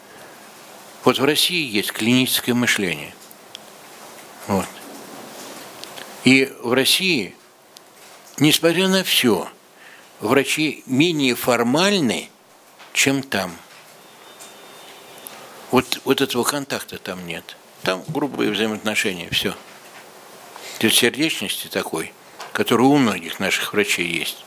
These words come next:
не хватает. Заставьте их поработать так, как здесь. Приезжал один немецкий, м,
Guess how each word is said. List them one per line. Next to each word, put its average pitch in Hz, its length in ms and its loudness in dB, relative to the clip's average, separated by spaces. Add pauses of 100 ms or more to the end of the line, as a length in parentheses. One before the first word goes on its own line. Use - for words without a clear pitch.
(440)
не 208 80 0
хватает. 98 640 0 (380)
Заставьте 147 500 0
их - 100 -6
поработать 104 540 -2
так, 98 160 -4
как 101 160 -4
здесь. 90 420 -6 (1200)
Приезжал 131 560 4
один 120 360 -2 (920)
немецкий, 123 640 2 (800)
м, 110 480 2